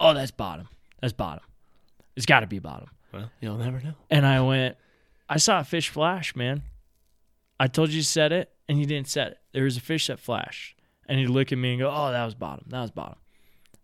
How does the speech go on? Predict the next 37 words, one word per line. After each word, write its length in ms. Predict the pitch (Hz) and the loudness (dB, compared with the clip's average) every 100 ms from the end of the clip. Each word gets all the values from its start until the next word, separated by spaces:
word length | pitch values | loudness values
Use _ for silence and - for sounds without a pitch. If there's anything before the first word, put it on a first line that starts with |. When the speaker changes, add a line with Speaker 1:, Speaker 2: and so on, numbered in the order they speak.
| _ | _
Speaker 1:
I 40 | |
go, 140 | 135 160 | -2 0
"Okay." 400 | 185 214 147 127 | 2 2 2 2
How, 200 | 143 151 - | 2 -2 -4
and 240 | - 151 147 | -4 0 2
we 100 | 151 | 4
did 180 | 151 175 | 4 2
this 160 | 165 | 0
for 220 | - 143 127 | -2 0 0
about 260 | 120 104 | 0 -2
an 60 | 98 | -4
hour. 360 | 95 - - - _ | -10 -12 -16 -20 _
I 100 | - | -2
let 160 | 131 147 | 2 2
him 100 | 143 | 2
go 160 | 131 113 | 2 2
on. 300 | 104 104 110 _ | 0 -4 -8 _
Speaker 2:
Right. 220 | 113 104 - _ | -10 -10 -12 _
Speaker 1:
You 180 | 139 139 | 0 2
know, 200 | 123 120 | 2 0
missing 420 | 123 131 - 123 | 0 0 -2 -4
fish, 340 | 127 120 113 | 0 2 2
missing 400 | 123 123 - 113 | 0 -2 -2 -4
fish, 400 | 101 113 110 - | -4 -2 -2 -2
while 140 | 113 117 | 0 2
his 80 | 110 | 2
son 260 | 135 131 | 0 0
in 60 | 117 | 0
the 60 | |
back 260 | 101 110 107 | -2 0 0
of 60 | 101 | -2
the 60 | |
boat 140 | 92 95 | -8 -8
is 120 | 101 | -10
just 160 | 98 - | -10 -12
roping 440 | 92 87 - - | -12 -12 -10 -14
him. 100 | 90 | -16